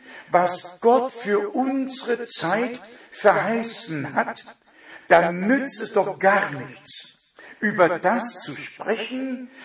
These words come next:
was Gott zu Abrahams Zeiten, zu Moses Zeiten, zu Elias Zeiten, was Gott am Anfang des Neuen Testaments getan hat, zu Apostelzeiten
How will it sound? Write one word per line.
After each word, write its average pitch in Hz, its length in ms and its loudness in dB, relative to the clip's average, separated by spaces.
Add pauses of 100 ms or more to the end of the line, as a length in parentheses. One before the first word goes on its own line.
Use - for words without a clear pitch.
(140)
was 170 440 2
Gott 240 520 4
zu 185 360 -6
Abrahams 220 800 0
Zeiten, 240 580 -4 (140)
zu 170 260 -4
Moses 247 720 -4
Zeiten, 226 600 -6 (140)
zu - 140 -4
Elias 190 800 -4
Zeiten, 220 640 -2 (260)
was 190 440 4
Gott 226 320 4
am 175 340 2
Anfang 240 800 0 (440)
des 165 260 2
Neuen 214 460 4
Testaments 190 960 0
getan 208 640 2
hat, 226 240 0 (360)
zu 226 300 2
Apostelzeiten 196 1700 -2